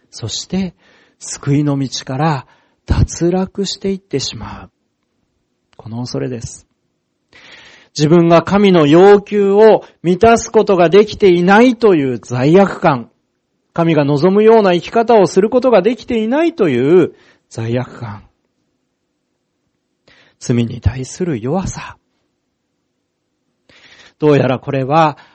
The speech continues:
あの初めの人アダムがエデンの園で罪を犯した後に、その歩き回る神様の御声を聞いた時に、即座に木の間に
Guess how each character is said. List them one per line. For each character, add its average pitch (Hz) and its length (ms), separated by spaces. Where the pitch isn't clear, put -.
あ 135 100
の 151 120
初 151 280
め 190 120
の 196 100
人 185 240
ア 196 60
ダ 214 120
ム 175 140
が 170 320
エ 190 80
デ 196 140
ン 180 60
の 165 100
園 190 260
で 151 120
罪 226 320
を 143 100
犯 180 220
し - 100
た 160 160
後 175 200
に、 156 300
そ - 180
の 107 220
歩 117 160
き 143 140
回 151 200
る 131 100
神 165 240
様 151 240
の 123 80
御 117 140
声 156 260
を 165 120
聞 175 240
い 175 60
た 180 140
時 180 300
に、 165 360
即 127 280
座 107 160
に 98 280
木 147 180
の 107 300
間 139 380
に 160 320